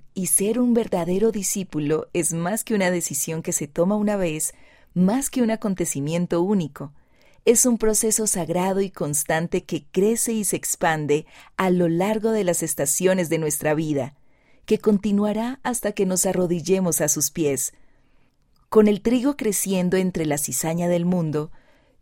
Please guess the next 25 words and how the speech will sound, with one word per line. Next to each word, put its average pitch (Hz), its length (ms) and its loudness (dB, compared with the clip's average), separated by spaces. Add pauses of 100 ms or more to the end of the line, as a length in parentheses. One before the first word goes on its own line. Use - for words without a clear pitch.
¿cómo 285 320 2
podemos 220 440 6
profundizar 180 720 -2
y 190 60 -4
fortalecer 160 760 -2
nuestro 170 320 -2
compromiso 151 760 -2
con 170 180 0
el 151 100 -4
Salvador 156 580 0
en 185 140 0
los 165 160 0
días 165 300 -4
venideros? 180 720 -2 (840)
A - 140 4
continuación, 165 880 -2 (100)
les 165 360 2
doy 202 260 2 (120)
tres 233 320 2
ideas. 160 580 0 (640)
Primero, 240 580 4 (520)
podemos 285 460 6
sumergirnos 208 840 0
más 202 400 2
completamente 190 1080 0